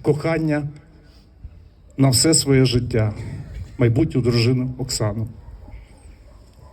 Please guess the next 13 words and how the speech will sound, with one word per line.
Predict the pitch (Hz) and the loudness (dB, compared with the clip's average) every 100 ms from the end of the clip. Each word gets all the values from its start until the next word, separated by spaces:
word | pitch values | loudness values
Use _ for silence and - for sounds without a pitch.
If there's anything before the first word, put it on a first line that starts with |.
| - | 0
Інакше | 151 165 202 - 170 | 4 6 4 4 4
як | 170 160 - - | 4 0 -10 -4
«моя | 147 160 143 127 | 2 4 6 2
Оксанка» | - 131 - 156 160 143 147 143 - - - - - - - | 0 -4 0 0 -2 -4 -6 -6 -10 -16 -20 -20 -20 -12 -2
він | 127 127 | 2 2
її | 120 120 | 2 0
не | 117 | 0
називав. | 120 117 120 107 101 - - - - - - - - - - - - - - - - - - - - - - - - - | 2 0 0 -2 -4 -10 -12 -14 -18 -20 -20 -20 -20 -20 -20 -20 -20 -20 -20 -20 -20 -20 -20 -20 -20 -20 -20 -20 -20 4
Вони | 147 185 226 - - - - - - - - - - - - | 6 8 6 4 -2 -14 -18 -20 -20 -20 -20 -20 -20 -20 0
прожили | 151 147 160 165 180 | 2 4 6 6 6
в | 131 | 4
мирі, | 127 160 147 | 4 4 4
злагоді | 131 139 156 143 147 131 123 | 2 2 2 2 0 0 0